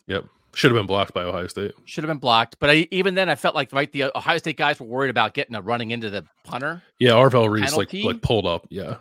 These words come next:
Speaker 1: Yeah.
Speaker 2: So they pulled up. So even that of, like, I mean, I'm not blaming Arvell Reese there. He's a true freshman playing special teams.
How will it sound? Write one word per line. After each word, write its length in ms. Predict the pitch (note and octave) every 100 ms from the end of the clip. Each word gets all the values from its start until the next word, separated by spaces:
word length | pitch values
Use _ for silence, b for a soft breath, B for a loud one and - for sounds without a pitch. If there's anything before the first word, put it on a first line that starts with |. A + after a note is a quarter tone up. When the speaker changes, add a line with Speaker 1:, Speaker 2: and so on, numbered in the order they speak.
| _ -
Speaker 1:
Yeah. 100 | B2+
Speaker 2:
So 100 | F#3+
they 160 | D#3+ C#3+
pulled 360 | - G3 F#3+
up. 240 | D#3 F#3+ -
So 280 | - E3+ D#3+
even 360 | G3 G3+ G#3 E3+
that 300 | E3 E3+ G3
of, 140 | E3+
like, 180 | D3+ C#3
I 80 | B2+
mean, 160 | C#3 E3
I'm 100 | G#3+
not 180 | G#3+ C3+
blaming 320 | D#3+ C#3 A#2+
Arvell 340 | A2+ G2+ F#2+
Reese 180 | D3 F#3+
there. 120 | C3
He's 160 | A#2 C#3+
a 40 |
true 180 | - A#3
freshman 380 | F#3 F3+ - D3+
playing 240 | - B2 A2
special 320 | F#3+ G#3 D#3+
teams. 340 | - B2 A#2